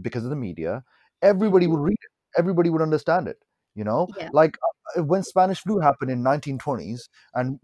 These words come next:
Speaker 1: over fifty million people actually died,
Speaker 2: Mm-hmm.
Speaker 1: um, I'm quoting a Spanish flu, not because it was Spanish, uh, so
Speaker 2: <laughs>
Speaker 1: don't kill me, people. Um, I, I, I'm just, <laughs> I'm just saying, uh, that, uh, uh, a lot of people didn't even know they even had it,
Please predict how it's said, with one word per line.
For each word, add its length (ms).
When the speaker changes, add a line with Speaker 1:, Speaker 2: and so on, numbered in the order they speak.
Speaker 1:
over 260
fifty 380
million 340
people 340
actually 320
died, 440
Speaker 2:
Mm-hmm. 200
Speaker 1:
um, 160
I'm 220
quoting 220
a 40
Spanish 340
flu, 200
not 180
because 220
it 80
was 120
Spanish, 520
uh, 260
so 220
Speaker 2:
<laughs> 20
Speaker 1:
don't 240
kill 220
me, 100
people. 380
Um, 560
I, 40
I, 80
I'm 280
just, 260
<laughs> 720
I'm 160
just 160
saying, 460
uh, 200
that, 180
uh, 220
uh, 60
a 60
lot 160
of 60
people 200
didn't 180
even 220
know 220
they 200
even 260
had 220
it, 200